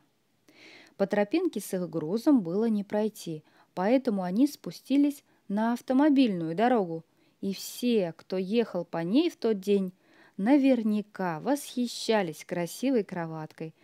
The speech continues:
катившейся вдоль обочины. Идти до домика тётушки Заботы было далеко, но столяр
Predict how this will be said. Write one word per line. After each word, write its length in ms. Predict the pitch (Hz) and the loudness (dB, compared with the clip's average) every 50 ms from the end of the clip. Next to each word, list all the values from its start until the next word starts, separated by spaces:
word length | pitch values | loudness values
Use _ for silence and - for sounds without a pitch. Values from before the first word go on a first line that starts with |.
| _ _ _ _ - | _ _ _ _ -6
катившейся 720 | - 208 208 - - 370 330 - - - 202 - - 190 | -4 -4 -2 0 -2 -2 -2 -2 -6 -6 -6 -6 -6 -8
вдоль 280 | 180 175 214 285 285 233 | -4 0 2 2 4 2
обочины. 600 | 185 170 170 165 165 - - 170 165 160 170 - _ _ _ _ _ _ _ _ _ _ - | 0 -2 -4 -8 -8 -8 -10 -10 -10 -10 -12 -14 _ _ _ _ _ _ _ _ _ _ -8
Идти 320 | 202 196 - - - 359 | -8 -8 -4 0 0 0
до 160 | 302 262 214 196 | 2 2 2 2
домика 420 | 190 226 240 220 196 175 - 180 | 4 2 2 2 0 -4 -8 -8
тётушки 500 | - - 208 196 - 175 - - - 175 | -6 -4 -4 -4 -4 -8 -14 -12 -12 -12
Заботы 500 | 165 160 165 156 165 254 339 339 - 208 | -10 -8 -6 -4 -2 0 0 0 -2 -2
было 280 | 180 196 233 247 247 233 | -2 0 0 0 0 2
далеко, 580 | 233 254 254 277 285 - - 233 185 165 170 - _ _ _ _ _ _ _ _ _ _ | 2 2 2 2 -2 -2 -4 -4 -4 -4 -8 -14 _ _ _ _ _ _ _ _ _ _
но 160 | - 370 349 | -2 -2 -2
столяр 640 | - - - 262 247 233 233 269 277 277 277 262 247 | -2 0 0 0 2 2 2 2 4 4 2 2 -2